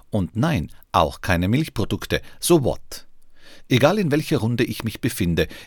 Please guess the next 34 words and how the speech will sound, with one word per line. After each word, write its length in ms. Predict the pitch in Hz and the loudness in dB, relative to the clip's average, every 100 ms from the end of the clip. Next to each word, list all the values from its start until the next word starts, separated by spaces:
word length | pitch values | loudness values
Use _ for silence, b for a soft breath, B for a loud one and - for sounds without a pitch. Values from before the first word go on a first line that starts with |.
| B | B
ich 220 | 117 - | -2 -2
muss 240 | 143 - | -2 -2
mich 160 | 175 - | -4 -2
dafür 280 | 85 - 104 | -2 -2 -4
rechtfertigen. 680 | - - - - - - - _ B B B | -6 -10 -10 -10 -12 -14 -18 _ B B B
Zuerst 320 | 120 151 160 | 2 2 2
einmal 340 | 170 156 160 | 0 0 0
wollen 180 | 101 95 | 2 2
natürlich 460 | 98 95 113 110 - | 2 0 0 -2 -2
alle 180 | 98 95 | -2 2
wissen, 260 | 107 - - B | 2 0 -2 B
wieso 380 | 113 110 - 123 | 0 4 4 4
ich 140 | 135 - | 0 -2
denn 160 | 87 | -4
diese 220 | 82 - | -2 -2
verrückte 540 | 92 95 87 107 - - | -2 -4 -4 -4 -4 -6
Entscheidung 420 | - - 80 85 | -4 -4 -4 -4
getroffen 480 | - - - - 67 | -8 -8 -8 -8 -8
habe. 240 | 69 - - _ _ - _ _ _ B B B | -8 -12 -16 _ _ -20 _ _ _ B B B
Vielleicht 380 | - 107 175 - | 2 4 4 2
sollte 260 | 165 160 | 0 0
ich 140 | - - | -2 -2
den 140 | 135 | -4
ersten 340 | - 92 - 98 | -2 -4 -4 -4
Abschnitt 460 | 92 - 98 87 | -6 -4 -4 -4
dieses 240 | 90 90 90 | -4 -4 -4
Artikels 440 | 87 - - 95 | -6 -6 -6 0
in 160 | 120 - | 0 0
Zukunft 440 | 101 - 90 - | -4 -2 -4 -2
ausdrucken 480 | 117 135 101 - 107 | -4 -4 -6 -6 -4
und 140 | 90 | -4
mit 180 | 131 - | -4 -2
mir 120 | 95 | -2
führen, 260 | - 95 | 0 0